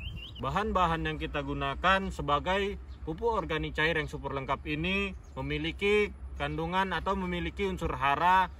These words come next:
makro dan mikro, diantaranya yaitu seperti nitrogen, fosfor, kalium, kalsium, mangan, Fe, dan yang lainnya,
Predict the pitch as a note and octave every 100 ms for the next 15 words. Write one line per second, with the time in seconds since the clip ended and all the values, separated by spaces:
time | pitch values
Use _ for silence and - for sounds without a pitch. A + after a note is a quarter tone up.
0 | - - C#3 - F#3 F#3 D#3+ D3+ - D#3+
1 | D#3 A#2 C3+ C#3+ D3+ D#3 E3+ F3+ G3+ F#3+
2 | E3 D#3+ F#3 E3 C#3 D3 - F#3 F#3+ E3
3 | - - - A#2 C#3+ D#3 D#3+ F#3+ G3 G3+
4 | G3+ - - - D#3 E3 - F#3+ G3 F#3+
5 | F3+ - - C3+ D#3 F3+ F#3+ G3+ G#3 G3
6 | - - C#3 D3 F3+ F#3 G3 G#3 G#3+ G3+
7 | - - - - - - D#3 F#3 F#3+ G3+
8 | G#3 G3+ F#3+ - - D#3+ F#3 - G3+ G#3
9 | G#3 F3+ - - - - - E3+ G3 F3+
10 | E3+ D#3+ D3+ D#3 D3+ A2